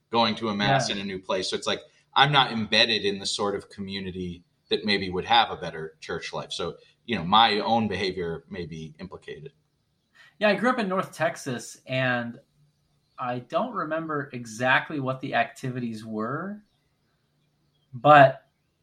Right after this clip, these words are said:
Speaker 2: the Catholic kids all knew each other and did things together, and it was, there was, there was some social,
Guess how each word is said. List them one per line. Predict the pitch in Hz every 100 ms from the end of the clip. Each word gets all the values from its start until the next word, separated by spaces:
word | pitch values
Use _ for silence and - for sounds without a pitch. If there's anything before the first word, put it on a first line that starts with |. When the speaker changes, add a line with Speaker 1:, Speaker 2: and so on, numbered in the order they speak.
| _ _ _
Speaker 2:
the | 139
Catholic | 139 180 196 196 208 -
kids | - 170 160 135
all | 139 139 147
knew | 143 139 143
each | 135 -
other | 120 117 117 117 -
and | 120 117 113 113 110 _ _ _
did | 135 135
things | 135 123 113
together, | - 123 113 110 107 107
and | 117
it | 117
was, | 117 110 - - _ _ _ _ -
there | 143
was, | 156 143 127
there | 147 175
was | 170 -
some | 156 147 139 127 113 _ _
social, | - - 156 143 143 127 117 110